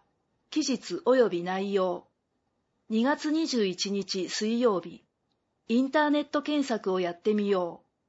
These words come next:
う。音声検索、カメラ機能を使った検索。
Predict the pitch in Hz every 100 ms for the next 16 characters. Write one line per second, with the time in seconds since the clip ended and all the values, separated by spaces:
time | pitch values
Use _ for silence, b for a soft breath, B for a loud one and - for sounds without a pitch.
0 | _ _ _ _ - 226 269 277 277 269
1 | 254 202 175 - 170 165 _ _ _ -
2 | 233 269 294 294 311 294 202 180 - 190
3 | 185 190 196 190 190 185 - 180 -